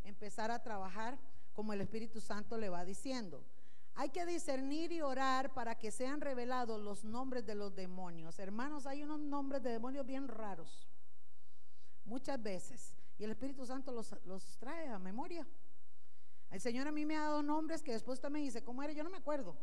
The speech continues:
ni sé cómo eran, pero en el momento me dijo el Señor, "Tal nombre", yo lo dije,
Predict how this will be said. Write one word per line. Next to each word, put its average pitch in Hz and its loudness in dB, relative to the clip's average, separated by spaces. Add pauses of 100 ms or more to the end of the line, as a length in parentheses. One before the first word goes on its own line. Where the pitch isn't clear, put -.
(180)
ni 220 0
sé 294 0
cómo 381 0
eran, 240 0 (600)
pero 277 2
en 269 2
el 269 2
momento 285 0
me 381 0
dijo 381 2
el 392 0
Señor, 381 2
"Tal 339 0
nombre", 403 0
yo 381 0
lo 392 0
dije, 262 0